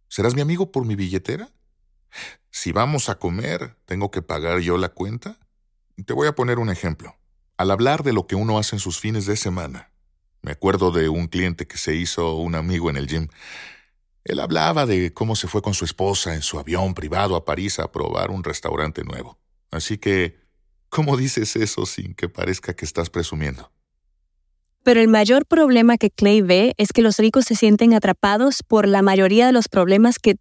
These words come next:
Speaker 2: todos encontramos en la vida. Hay soluciones dolorosas, pero culturalmente aceptables.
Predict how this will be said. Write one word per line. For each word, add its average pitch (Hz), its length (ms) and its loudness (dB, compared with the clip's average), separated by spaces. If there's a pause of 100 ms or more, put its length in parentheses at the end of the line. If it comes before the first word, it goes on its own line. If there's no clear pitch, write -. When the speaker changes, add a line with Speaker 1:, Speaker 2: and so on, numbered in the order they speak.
(120)
Speaker 2:
todos 269 440 4
encontramos 196 560 2
en 185 100 6
la 180 100 2
vida. 196 340 0 (1040)
Hay 240 160 4
soluciones 240 540 4
dolorosas, 214 680 4 (120)
pero 208 220 4
culturalmente 226 920 6
aceptables. 180 800 0